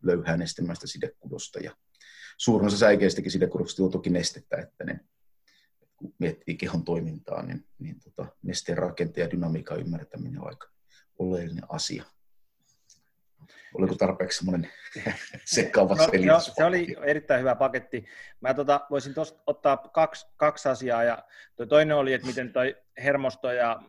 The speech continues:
Speaker 2: ää, tu-, säätely ja miten sit se liittyy tunteisiin, niin mennään siihen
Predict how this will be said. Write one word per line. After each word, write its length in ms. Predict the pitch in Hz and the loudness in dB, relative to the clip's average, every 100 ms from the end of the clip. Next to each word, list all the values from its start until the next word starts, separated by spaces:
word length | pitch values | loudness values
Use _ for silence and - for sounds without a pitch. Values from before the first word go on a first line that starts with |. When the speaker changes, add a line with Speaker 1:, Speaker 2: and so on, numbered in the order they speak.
| - | -8
Speaker 2:
ää, 260 | 123 120 117 | -4 -2 -4
tu-, 220 | 151 143 - - _ _ | -6 -10 -14 -20 _ _
säätely 600 | - 143 139 135 123 123 - _ _ _ - | -4 2 2 2 -2 -4 -10 _ _ _ -2
ja 260 | 117 - - | -2 -2 -8
miten 220 | 127 117 | -6 -6
sit 180 | 117 - | -8 -10
se 120 | 123 | -6
liittyy 300 | 131 - 123 | -4 -4 -6
tunteisiin, 640 | 143 143 127 120 - 120 | -4 -4 -2 -2 -2 -8
niin 100 | 120 - | -10 -6
mennään 260 | 135 139 | -2 -2
siihen 380 | 131 151 131 120 | -2 -4 -4 -8